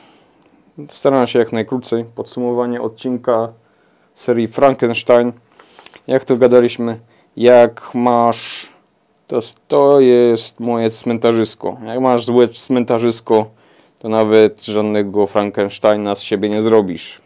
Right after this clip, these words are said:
ani z kogoś. Więc troszkę było to skazane na klęskę z góry, ale było warto spróbować. Dużo się nauczyłem.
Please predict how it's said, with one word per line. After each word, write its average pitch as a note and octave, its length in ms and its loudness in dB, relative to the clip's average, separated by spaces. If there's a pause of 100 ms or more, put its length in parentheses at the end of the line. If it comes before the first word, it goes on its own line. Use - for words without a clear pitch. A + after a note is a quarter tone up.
(220)
ani F2+ 280 -6
z - 80 -18
kogoś. F#2 520 -6 (1000)
Więc - 420 -16 (480)
troszkę C#3+ 300 2
było C3 200 6
to B2 120 2
skazane B2 580 4
na A2+ 120 2
klęskę D#3+ 420 2
z C3 80 0
góry, D3 340 2 (240)
ale D3 220 6
było C#3+ 220 6
warto C3 260 2
spróbować. G2+ 560 -2
Dużo C3 320 0
się C3 160 0
nauczyłem. C3 600 2